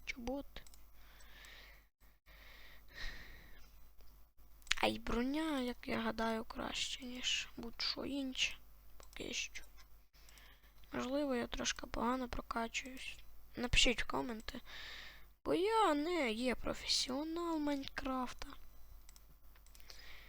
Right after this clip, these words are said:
Я не спідранер. Я такий просто чілгай. Чілгай.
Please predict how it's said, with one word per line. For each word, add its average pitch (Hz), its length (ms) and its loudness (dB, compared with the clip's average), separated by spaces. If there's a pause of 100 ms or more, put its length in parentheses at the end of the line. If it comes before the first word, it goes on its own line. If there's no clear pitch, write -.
(640)
Я 262 160 10
не 226 140 6
спідранер. 294 1120 6 (1600)
Я - 60 -6
такий - 260 6
просто 285 460 4
чілгай. 240 920 4 (560)
Чілгай. 254 1120 -2